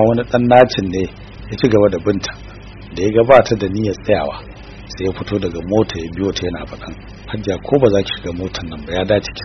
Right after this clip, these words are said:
saurare ni ki tsaya." Ko kallon inda yake ba ta yi ba, sai ma sauri da take da tsayi.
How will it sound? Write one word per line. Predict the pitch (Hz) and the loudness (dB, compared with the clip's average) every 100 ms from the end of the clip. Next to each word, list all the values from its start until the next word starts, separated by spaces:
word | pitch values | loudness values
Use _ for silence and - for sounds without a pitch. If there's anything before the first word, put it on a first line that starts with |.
| - | -12
saurare | - 73 90 | -12 -4 -2
ni | 104 | -2
ki | - | -4
tsaya." | - - - - - - - - - - - | -12 -14 -14 -16 -18 -18 -18 -18 -16 -16 -4
Ko | 107 | -2
kallon | - 110 110 113 - | 0 2 6 4 2
inda | 123 110 | -2 0
yake | 87 - | -2 -4
ba | 78 | -10
ta | 76 - | -10 -12
yi | 78 | -6
ba, | 85 - - - - - - | -6 -8 -18 -18 -18 -20 -18
sai | - 95 95 | -10 -2 0
ma | 98 98 95 | 4 4 2
sauri | 101 104 110 | 0 2 2
da | 101 | 2
take | 87 - 87 | -2 -6 -8
da | 82 | -8
tsayi. | - - | -10 -14